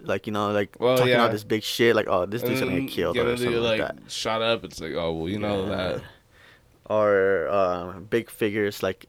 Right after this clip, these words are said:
Speaker 1: um, I don't know, like, big, uh, also, like, I don't know, I guess,
Speaker 2: It's
Speaker 1: like,
Speaker 2: 'cause Kobe was
Speaker 1: politi-
Speaker 2: larger than life, man. He was, 'cause to a lot of people, he was just, like, almost, in... like, a lot of people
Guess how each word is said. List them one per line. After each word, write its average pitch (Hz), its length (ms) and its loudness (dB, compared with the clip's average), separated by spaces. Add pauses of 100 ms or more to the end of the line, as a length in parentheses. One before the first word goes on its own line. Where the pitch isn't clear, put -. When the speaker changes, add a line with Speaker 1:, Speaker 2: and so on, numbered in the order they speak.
Speaker 1:
um, 90 560 -6 (920)
I 117 80 -6
don't 110 80 -4
know, 101 60 -2
like, 98 140 -2 (100)
big, 107 160 0 (260)
uh, 95 640 0
also, 98 320 -2
like, 92 200 -2 (1000)
I 120 60 -8
don't 120 100 -6
know, 101 280 -6
I 101 80 -12
guess, 107 220 -10 (1120)
Speaker 2:
It's 98 120 -6
Speaker 1:
like, 151 60 -14
Speaker 2:
'cause 170 140 -6
Kobe 143 240 -2
was 170 220 2
Speaker 1:
politi- 113 60 -8
Speaker 2:
larger 131 300 0
than 113 240 -4
life, 110 360 -4
man. 104 320 -8
He 123 120 -8
was, 110 540 -2 (1400)
'cause 139 180 -4
to 139 100 2
a - 20 6
lot 135 140 8
of 160 40 6
people, 170 220 4
he 139 100 8
was 131 80 2 (140)
just, - 20 -4
like, 117 380 -2 (480)
almost, 123 280 -2
in... 110 340 -10
like, 120 220 0
a 123 60 0
lot 143 160 8
of 156 60 6
people 131 680 2